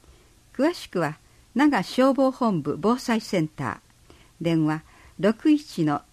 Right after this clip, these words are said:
七二五九へお問い合わせください。第六回、岩手舞踊祭り、震災復興チャリティーが、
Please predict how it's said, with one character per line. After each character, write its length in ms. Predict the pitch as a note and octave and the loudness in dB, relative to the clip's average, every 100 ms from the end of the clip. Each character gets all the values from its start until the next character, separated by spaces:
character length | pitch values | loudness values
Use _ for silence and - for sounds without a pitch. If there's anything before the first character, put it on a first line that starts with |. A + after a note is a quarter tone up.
| - | -6
七 360 | F#3+ A#3+ D4 | 0 4 6
二 240 | D4 C#4 G3 | 6 4 2
五 200 | F#3+ C4+ | 0 0
九 300 | - C#4 B3+ | -2 0 0
へ 220 | F3+ - | 0 -4
お 100 | - | -8
問 200 | E3 F#3+ | -2 0
い 60 | E3+ | 0
合 40 | |
わ 60 | E3 | -2
せ 140 | - | -4
く 80 | D#3+ | -8
だ 120 | D3+ | -6
さ 200 | D#3 D3+ | -6 -6
い。 80 | C#3 - _ _ _ _ _ _ _ _ _ _ - _ _ _ _ _ _ _ _ _ _ _ _ _ _ _ _ _ - | -8 -10 _ _ _ _ _ _ _ _ _ _ -20 _ _ _ _ _ _ _ _ _ _ _ _ _ _ _ _ _ -6
第 340 | G3 D#4+ D4 | 0 2 2
六 160 | D#3+ E3 - | 2 -4 -6
回、 260 | F#3 D#3 - - _ _ - | -4 -4 -6 -20 _ _ 0
岩 260 | C4+ E4 | 4 4
手 140 | A#3 D#3+ | 4 0
舞 180 | F#3+ | 2
踊 200 | G#3+ C4 | 2 4
祭 440 | A#3 G3 - D#3 D3 | 2 0 -4 -8 -8
り、 60 | - _ _ _ | -10 _ _ _
震 260 | - - D4+ | -4 6 6
災 320 | - C#4 C4+ | 6 0 0
復 240 | A#3 C4 - | 0 -2 0
興 160 | - D#4 | 0 2
チ 140 | D4+ | 2
ャ 40 | C4+ | 0
リ 120 | G#3+ | 0
テ 120 | - | -2
ィ 80 | C#3 | -2
ー 20 | |
が、 160 | C3 | -2